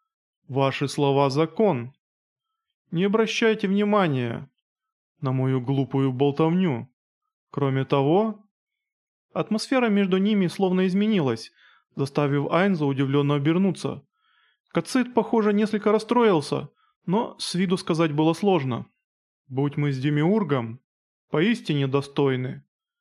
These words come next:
Не было бы нужды владыке Айнзу лично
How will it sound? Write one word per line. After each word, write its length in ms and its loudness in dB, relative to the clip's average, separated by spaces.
Не 220 2
было 220 2
бы 140 2
нужды 600 0
владыке 560 0
Айнзу 440 0
лично 580 -4